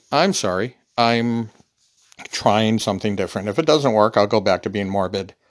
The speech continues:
I can do that very well. It's not an act. It just kinda comes naturally. But I would rather concentrate on highlights,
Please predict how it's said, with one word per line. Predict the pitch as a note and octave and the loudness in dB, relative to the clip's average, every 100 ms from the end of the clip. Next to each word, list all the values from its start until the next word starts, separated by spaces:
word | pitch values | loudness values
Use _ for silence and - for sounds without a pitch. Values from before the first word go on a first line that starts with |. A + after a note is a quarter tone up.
| _ _ - | _ _ -6
I | |
can | C#3+ - | -4 -2
do | A#2 | -2
that | G2 F#2 F#2 | -2 -8 0
very | A2 F#2+ | 2 2
well. | A2 A2+ G#2 - - - - - - _ | 6 6 6 -2 -20 -20 -20 -20 -20 _
It's | - G#2+ - | -2 -2 2
not | B2 A2 | 4 4
an | G2+ | 4
act. | G#2+ G2 G2 - | 0 0 -2 -6
It | A2 | -4
just | A#2 A2 | -4 -4
kinda | A#2 A2+ | -4 -4
comes | G2+ A2+ A2 | -4 -4 -2
naturally. | A#2 G#2+ G#2+ B2 G#2+ G#2+ - _ _ _ - - - _ _ _ - | -2 -2 -4 -4 -2 -4 -8 _ _ _ -20 -20 -20 _ _ _ 6
But | C#3+ C3+ D3+ - - - - - - - _ | 8 8 6 0 -12 -14 -14 -18 -20 -20 _
I | C3+ | -12
would | C3+ A#2 | -8 -8
rather | A2+ A2+ A2+ C#3+ C3+ G#2 G2+ G#2+ - - - - - _ _ - | -4 0 2 4 2 2 -2 -4 -12 -20 -20 -20 -20 _ _ 0
concentrate | A#2+ A#2+ - A2 G#2+ G#2+ | 2 2 -2 -4 -2 -2
on | G2+ F#2 | -2 -2
highlights, | F#2+ F#2+ G#2+ G2+ A#2 - | -2 -2 -4 -6 -8 -14